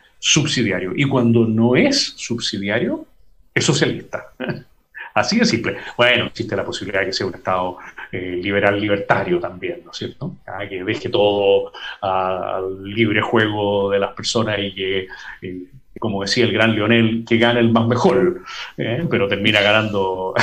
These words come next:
<laughs> el más siniestro, digamos, ¿ah? Claro, nosotros aprendimos la maravilla de la subsidiariedad. Ahora, nos ha hecho mucho daño la manera en que Hugo Herrera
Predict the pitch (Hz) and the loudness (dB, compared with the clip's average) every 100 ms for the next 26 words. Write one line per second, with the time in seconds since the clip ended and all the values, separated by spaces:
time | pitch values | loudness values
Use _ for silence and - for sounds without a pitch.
0 | - - - 190 185 190 - 185 175 - | -2 -6 -2 0 0 -2 2 2 2 2
1 | 165 120 131 127 147 170 - 95 90 92 | 2 2 2 2 4 4 2 -2 -4 -4
2 | 87 95 151 - - - - - - _ | -2 0 -2 -2 -10 -10 -12 -16 -20 _
3 | - 165 139 127 202 214 220 131 113 107 | 2 4 4 4 2 4 4 4 2 2
4 | 127 240 127 135 175 - _ 113 110 104 | 4 4 4 4 2 -6 _ -4 -2 0
5 | 101 107 254 269 113 101 - 117 - 98 | 0 2 2 2 0 -2 -4 -4 -2 -2
6 | 95 98 90 113 107 107 143 143 185 233 | -2 -4 0 0 0 0 2 4 2 2
7 | - 175 240 - 113 95 95 95 123 214 | 2 4 4 2 0 2 0 0 -2 -2
8 | - - - - - - _ - - - | -10 -20 -20 -20 -20 -20 _ -20 -18 -18
9 | - 143 127 123 117 113 113 123 202 233 | -10 -2 2 4 4 4 4 4 4 4
10 | 226 151 127 123 120 - 117 170 165 143 | 2 2 0 -2 0 4 4 4 2 2
11 | 107 107 139 | 2 0 -2